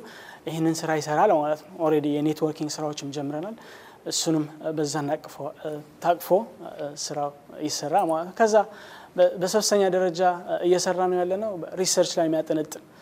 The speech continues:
ሀገራችን ውስጥ እንደሚታወቀው በየአመቱ ብዙ ሊባሉ የሚችሉ ጥቃቅንና አነስተኛ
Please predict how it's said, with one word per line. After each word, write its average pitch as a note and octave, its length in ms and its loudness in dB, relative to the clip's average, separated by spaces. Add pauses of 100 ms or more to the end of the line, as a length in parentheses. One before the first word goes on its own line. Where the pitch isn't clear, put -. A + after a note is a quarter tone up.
(300)
ሀገራችን F3+ 480 4
ውስጥ - 220 -4
እንደሚታወቀው E3+ 680 2
በየአመቱ E3 440 4 (380)
ብዙ E3+ 220 2 (460)
ሊባሉ D#3+ 380 2
የሚችሉ D#3+ 380 0 (840)
ጥቃቅንና F3+ 400 2
አነስተኛ E3 360 2